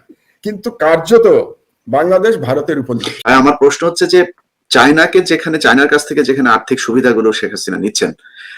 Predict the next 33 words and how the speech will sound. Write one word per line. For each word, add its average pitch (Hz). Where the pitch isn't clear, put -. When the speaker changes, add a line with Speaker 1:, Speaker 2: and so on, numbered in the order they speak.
Speaker 2:
এই 117
পদ্মা 131
সেতুকে 139
বলা 123
হচ্ছে 131
যে 143
এটা 131
আমাদের 117
নিজেদের 131
আর্থিক, -
আহ, 87
আমাদের 104
অর্থায়নে, 104
আহ, 62
এটা 92
নির্মাণ 107
হয়েছে, 95
কিন্তু 147
সেখানে 165
আবার 165
টোল 151
বসানো 131
হয়েছে। 98
আপনি 135
সরকারের 135
যে 107
কোনো 127
দিক 131
থেকে 143
একটি 135
পার্টে 104
ছিলেন, 110
কোনো 180